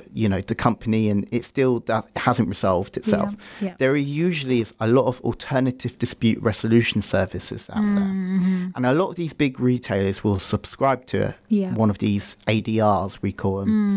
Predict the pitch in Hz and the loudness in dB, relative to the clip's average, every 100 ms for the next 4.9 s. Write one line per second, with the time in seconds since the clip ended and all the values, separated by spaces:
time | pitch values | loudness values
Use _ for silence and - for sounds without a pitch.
0 | 98 98 110 - 98 98 - 107 - 110 | 0 0 -2 0 -2 0 0 -4 0 2
1 | 101 - - - - 107 - - - - | 2 -2 -12 -12 -2 -2 -2 -6 -16 -10
2 | - 123 127 127 _ _ - 160 143 185 | 0 2 2 -2 _ _ -2 -2 2 0
3 | 147 131 135 139 135 147 147 135 127 123 | 0 0 2 2 0 -2 0 2 2 0
4 | - 113 113 - 156 123 - - | -2 -2 -2 -2 2 2 0 -12